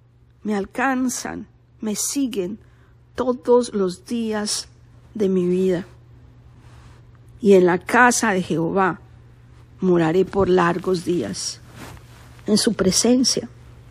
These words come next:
en su presencia. Morar en su presencia cada día, no importa si estás en el carro, en la calle, en el campo,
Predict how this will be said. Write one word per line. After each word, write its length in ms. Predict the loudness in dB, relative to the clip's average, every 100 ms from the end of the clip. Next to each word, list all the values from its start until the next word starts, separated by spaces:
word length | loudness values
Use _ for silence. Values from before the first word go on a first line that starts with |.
| -20 -20 -20 -20 -20 -20 -4
en 100 | 0
su 160 | 2 2
presencia. 760 | 2 0 2 4 2 2 -6 -10 -20 -20 -20 -20 4
Morar 300 | 8 8 10
en 140 | 8 8
su 140 | 4
presencia 580 | 4 4 6 4 4 2
cada 280 | 4 6 8
día, 220 | 8 8
no 60 |
importa 400 | 8 6 4 6
si 120 | 0 0
estás 300 | 0 2 2
en 80 |
el 140 | 0 4
carro, 280 | 4 6 6
en 60 |
la 120 | 4
calle, 300 | 4 6 6
en 60 | 6
el 160 | 4 4
campo, 540 | 4 4 4 6 4